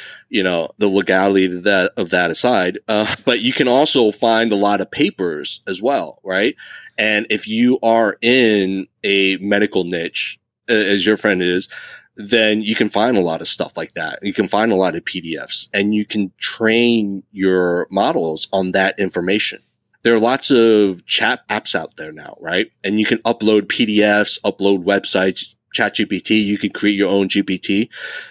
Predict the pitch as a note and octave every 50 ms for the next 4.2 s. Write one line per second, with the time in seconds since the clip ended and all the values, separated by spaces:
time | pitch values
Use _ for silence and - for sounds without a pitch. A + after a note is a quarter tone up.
0 | - _ - C3 B2+ G#2+ A2+ G#2+ G#2+ A#2 B2 C#3+ D#3 D3 - - A#2 A2 G2 -
1 | _ _ _ _ _ _ _ - - A#2 A2 G2+ F2 - - A2+ G2+ G2+ G#2+ A#2
2 | A#2+ A2+ - - - A#2+ A#2 - B2 - - - A2+ A2+ C#3 F3 - - - -
3 | _ - G2+ G2 F#2+ - _ _ A2+ B2 B2 C3 B2 A#2+ A#2 A2+ A2 A2 G#2 G2+
4 | G2+ G#2 -